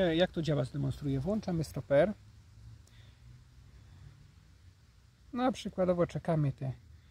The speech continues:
pięć sekund. Zatrzymujemy stoper. Wskazówka prędkości odchyliła nam się na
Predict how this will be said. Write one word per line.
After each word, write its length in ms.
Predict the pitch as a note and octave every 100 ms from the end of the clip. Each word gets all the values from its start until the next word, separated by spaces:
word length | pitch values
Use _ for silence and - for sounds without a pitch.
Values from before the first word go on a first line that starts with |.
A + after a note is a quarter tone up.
| - - - - - - A#3+
pięć 200 | F#3+ D3+
sekund. 400 | - C3+ F3 F#3+
Zatrzymujemy 540 | G#3+ - G3+ F3 D3+
stoper. 500 | - - - F#3+ B3+ -
Wskazówka 680 | - - E3 G#3 - - E3
prędkości 580 | F3 E3+ - E3+ - E3
odchyliła 400 | - F3+ F#3 E3+
nam 160 | D#3+
się 180 | - D#3+
na 320 | D#3+ F#3+ D#3+